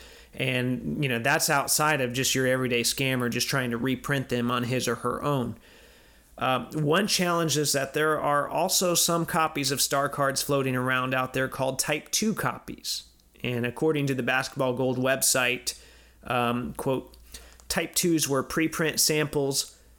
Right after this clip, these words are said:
printed off register, um, that were meant to be destroyed but were stolen by two print shop employees, and they are considered counterfeits," end quote. Um, these surfaced as early as the late eighties.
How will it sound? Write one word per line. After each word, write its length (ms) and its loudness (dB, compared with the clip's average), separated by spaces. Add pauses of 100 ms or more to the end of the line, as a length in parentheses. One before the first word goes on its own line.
(220)
printed 340 2
off 280 0
register, 800 0 (500)
um, 280 -2
that 140 0
were 100 0
meant 180 2
to 80 4
be 140 2
destroyed 560 2
but 140 0
were 80 0
stolen 420 0
by 140 0
two 280 0
print 340 -4
shop 340 -2
employees, 720 0
and 220 -6
they 120 -2
are 100 -2
considered 580 -2
counterfeits," 880 -2 (260)
end 200 -4
quote. 320 -6 (360)
Um, 320 0
these 220 2
surfaced 540 0
as 280 -2
early 420 2
as 180 0
the 120 0
late 400 -2
eighties. 680 -2